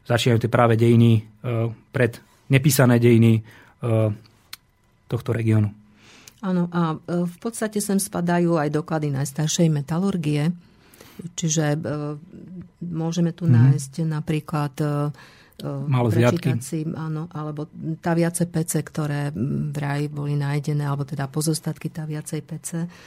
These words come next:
Speaker 2: surovinové koláče z medí, čiže všetko toto asi možno, e, dokladá v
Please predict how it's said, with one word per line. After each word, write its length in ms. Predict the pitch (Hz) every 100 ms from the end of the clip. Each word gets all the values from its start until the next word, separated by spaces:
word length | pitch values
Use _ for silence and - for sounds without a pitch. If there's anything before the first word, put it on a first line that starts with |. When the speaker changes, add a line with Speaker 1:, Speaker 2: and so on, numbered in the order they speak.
| - -
Speaker 2:
surovinové 640 | 165 160 160 156 151 156
koláče 480 | - 156 143 156 156
z 160 | 147
medí, 320 | 143 143 151 151
čiže 320 | - 151 147 156
všetko 400 | - - 160 165
toto 240 | 151 156
asi 320 | 151 - 165
možno, 400 | 147 147 151 147
e, 400 | - 139 147 147
dokladá 720 | 147 143 - 156 147 147 147
v 20 | 147